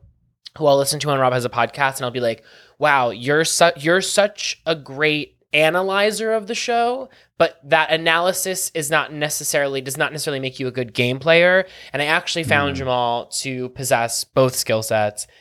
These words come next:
Speaker 1: I'd love to see him back. I feel like the, so many of the season thirty-nine cast were not given a fair shake and will not be given a fair shake as a result of the incident that took place. And I just think that
Speaker 2: Mm-hmm.
Speaker 1: Jamal has a lot to offer,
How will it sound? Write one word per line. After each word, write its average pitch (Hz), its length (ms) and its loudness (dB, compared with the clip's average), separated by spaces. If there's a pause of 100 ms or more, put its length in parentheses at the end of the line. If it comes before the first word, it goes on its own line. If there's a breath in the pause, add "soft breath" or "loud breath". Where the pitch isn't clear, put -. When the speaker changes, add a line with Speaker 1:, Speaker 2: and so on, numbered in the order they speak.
(200 soft breath)
Speaker 1:
I'd 123 180 0
love 151 260 4
to 160 80 -4
see - 180 -2
him 151 120 2
back. 127 460 2
I 123 80 -4
feel 127 160 0
like - 180 -6
the, 123 200 0
so 147 240 2
many 147 220 0
of 139 80 0
the 135 80 -6
season 135 240 -8
thirty-nine 127 440 -6
cast 113 500 -2 (420 soft breath)
were 127 140 -2
not 147 260 2
given 156 220 0
a 151 40 0
fair 147 240 2
shake 135 360 0
and 123 180 -2
will 135 200 2
not 120 340 -2
be 160 100 -6
given 165 260 -2
a 175 80 2
fair 175 240 2
shake 175 360 -2
as 120 140 0
a 120 80 -2
result 120 520 2
of 117 260 -2
the 117 140 -8
incident 180 380 -4
that - 140 0
took - 220 -10
place. 127 380 0
And 120 100 -2
I 120 100 -2
just 120 220 -8
think 120 260 -4
that 107 280 4
Speaker 2:
Mm-hmm. 90 360 -6
Speaker 1:
Jamal 131 420 4
has 117 200 0
a 113 40 -2
lot 151 300 4
to - 100 2
offer, 135 760 2